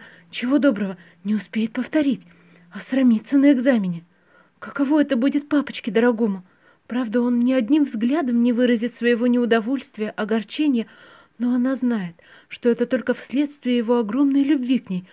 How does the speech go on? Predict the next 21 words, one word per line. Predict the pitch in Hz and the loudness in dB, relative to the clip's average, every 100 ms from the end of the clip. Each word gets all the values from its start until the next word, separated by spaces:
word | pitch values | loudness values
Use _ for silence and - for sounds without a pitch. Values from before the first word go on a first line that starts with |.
| _ | _
а | 214 | -12
в | 175 | -8
душе... | 190 - - 262 - _ _ _ _ _ _ _ _ _ _ | -8 -8 -10 -10 -14 _ _ _ _ _ _ _ _ _ _
На | 175 180 | -12 -12
столе | - 175 202 | -10 -8 -8
стоит | 226 - 180 156 | -10 -10 -8 -6
большая | 170 175 - 196 170 | -6 -8 -8 -8 -8
кружка, | - 220 254 - - - _ - _ | -6 -6 -6 -10 -18 -20 _ -20 _
полная | 196 196 190 185 | -4 -2 0 0
чёрного, | 185 - 277 285 247 226 | -2 -4 -2 0 0 -2
как | - 214 - | -4 -8 -6
сажа, | - 208 190 | -6 -4 -6
крепкого | - 208 185 - 196 | -8 -8 -8 -8 -8
кофе. | 208 - 156 - - _ _ _ _ | -8 -10 -12 -14 -20 _ _ _ _
Прекрасное | - 196 - 214 285 285 277 | -8 -8 -6 -2 -2 0 0
средство | 285 330 262 - 202 | 0 0 -2 -2 -10
прогонять | 190 196 208 220 220 | -6 -4 -2 -2 -4
сон. | - 175 151 _ _ _ _ _ _ _ _ _ | -8 -8 -10 _ _ _ _ _ _ _ _ _
Ледянка | 180 151 170 208 - 180 | -12 -8 -10 -10 -14 -10
берёт | 170 165 160 | -8 -8 -10
кружку | 208 240 - - | -14 -16 -16 -20